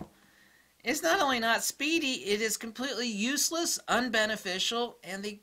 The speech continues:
exact opposite of the definition of workflow. God, how could somebody say something that stupid?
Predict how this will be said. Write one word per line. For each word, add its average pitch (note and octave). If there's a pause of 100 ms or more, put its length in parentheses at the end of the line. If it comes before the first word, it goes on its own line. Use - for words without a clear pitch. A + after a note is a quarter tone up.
(160)
exact G3+
opposite A#3
of A3
the A3
definition D4
of C#4
workflow. G3+ (480)
God, G#4
how F4
could D#4
somebody A#3
say C4+
something A3+
that D#3
stupid? C#4